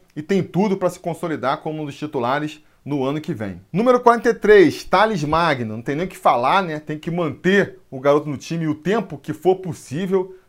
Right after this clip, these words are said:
Tá renovando seu contrato aí pra subir a multa rescisória. O Vasco vai tentar vender ele. Acho que no meio do ano que vem, quando ele completa dezoito anos e já vai poder ser negociado pro exterior,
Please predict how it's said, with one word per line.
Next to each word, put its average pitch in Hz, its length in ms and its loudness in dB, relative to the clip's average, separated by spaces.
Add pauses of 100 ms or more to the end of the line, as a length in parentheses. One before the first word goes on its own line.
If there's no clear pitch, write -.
(120)
Tá 165 160 2
renovando 156 500 -2
seu 156 140 -6
contrato 143 500 -4
aí 131 180 -2
pra 147 160 -4
subir 123 300 -2
a 151 60 2
multa 147 220 -6
rescisória. 131 680 -2 (340)
O 104 120 -12
Vasco 131 460 -2 (260)
vai 139 200 4
tentar 143 320 0
vender 123 320 -4
ele. 135 240 -2
Acho 120 160 -2
que - 80 -16
no 131 100 -6
meio 139 120 -4
do 151 80 -4
ano 147 80 -6
que 127 120 -12
vem, 139 280 -6 (260)
quando 127 140 -6
ele 131 80 -6
completa 135 420 -2
dezoito 127 400 -2
anos 139 320 -4 (240)
e 113 100 -8
já 127 200 4
vai 139 160 2
poder 131 260 -2
ser 147 120 -6
negociado 127 440 -4
pro - 80 -14
exterior, 131 600 -2